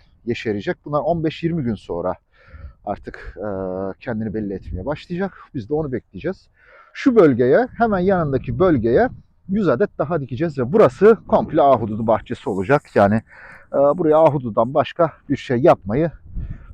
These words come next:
düşünmüyoruz. E, iki yüz fidan bizim için fazlasıyla yeter. E, hem kendi reçelimizi, hem eşin dostun reçelini, hem de ufak tefek hani,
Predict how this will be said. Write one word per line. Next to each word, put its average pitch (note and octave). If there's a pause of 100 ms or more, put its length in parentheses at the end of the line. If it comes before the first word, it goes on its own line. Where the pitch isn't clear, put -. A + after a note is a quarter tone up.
düşünmüyoruz. C#3 (1000)
E, C#3+
iki -
yüz A#3
fidan G#3
bizim G3
için G3+ (260)
fazlasıyla C#3
yeter. D#3
E, B2
hem D3+
kendi D3
reçelimizi, C#3
hem C#3
eşin D3
dostun C3+
reçelini, C#3
hem C#3
de C3+
ufak B2+
tefek -
hani, B2+